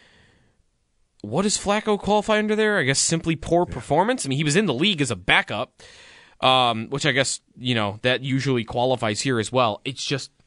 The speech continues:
Speaker 1: the dude's heart stopped on the field. Come on, what are we do-, what are we doing? Maybe they'll name the award after him. I, I keep seeing that take out there. Maybe they, maybe they'll do that.
Speaker 2: And the guy who won it actually said a few weeks ago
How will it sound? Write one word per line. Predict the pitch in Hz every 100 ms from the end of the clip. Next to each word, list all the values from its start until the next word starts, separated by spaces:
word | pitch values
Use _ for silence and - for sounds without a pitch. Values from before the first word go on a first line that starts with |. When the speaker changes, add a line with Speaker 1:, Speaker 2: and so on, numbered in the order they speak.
| _ - - -
Speaker 1:
the | 127
dude's | 127 120 143 151 151 127
heart | - 147 160 165
stopped | - - 160 143 135 -
on | 147 147 143
the |
field. | 135 - 170 190 123 - _ _ _ _ _ -
Come | - 151
on, | 180 180 98 120
what | 180 196
are | 170
we | 165 170
do-, | 135
what | 139 123 170 185
are | 165
we | 151 139
doing? | 151 208 123 - -
Maybe | 202 285
they'll | 285 254
name | 226 196
the | 160
award | 131 120 104
after | 87 - 82
him. | - -
I, | 139 151
I |
keep | 151 214
seeing | - 214 160
that | 143 139
take | - 101 87
out | 85
there. | 78
Maybe | 101 143
they, | 156 135
maybe | 123 131 160
they'll | 143
do | 110 101
that. | 101 - - _ _ _ _ _ _ - _ _ _ _ _ -
Speaker 2:
And | 139 117
the | 147
guy | 170 214 254
who | 208
won | 156 151 190
it | 202
actually | 151 151 - 160
said | - 160
a | 143
few | 131
weeks | 127 127
ago | 120 120 110